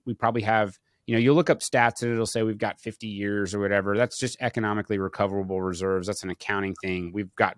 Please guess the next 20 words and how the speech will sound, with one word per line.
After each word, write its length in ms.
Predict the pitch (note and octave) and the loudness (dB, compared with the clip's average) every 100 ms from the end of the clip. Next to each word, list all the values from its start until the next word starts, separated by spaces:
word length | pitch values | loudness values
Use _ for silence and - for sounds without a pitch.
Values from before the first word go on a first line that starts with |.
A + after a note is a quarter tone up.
| F#2 | -2
way 160 | G#2 | 0
more 180 | G#2+ G2+ | 0 0
than 120 | G2 | -2
fifty 260 | F2+ G2 G2+ | -4 -8 -8
years. 500 | F#2 F#2+ F#2+ F#2 - _ _ _ _ | -4 -2 -2 -4 -6 _ _ _ _
Uh, 140 | G2+ G2 | 0 2
we 120 | G#2+ | 2
probably 480 | - A2+ A2+ G#2 G#2+ | 4 4 4 2 0
have 320 | G2 G2+ F#2+ | 2 2 2
at 140 | F#2 | -2
least 260 | G2+ A#2+ - | -2 -2 0
hundreds 340 | G#2+ G#2 G2+ | -2 0 -2
of 140 | G2 F#2 | -4 -4
years 520 | G2 F#2+ F#2+ F#2 - _ _ _ _ | 0 0 0 -2 -6 _ _ _ _
of 340 | - G2+ F#2+ F2+ | 2 4 4 2
these 300 | G2+ G2 - | -2 -2 -4
products 480 | - A2+ G2+ - G2+ | 2 4 4 0 0
left 280 | G2 - | 0 0
that 100 | G#2 | 0
are 280 | G2+ F#2+ F#2+ | 2 2 2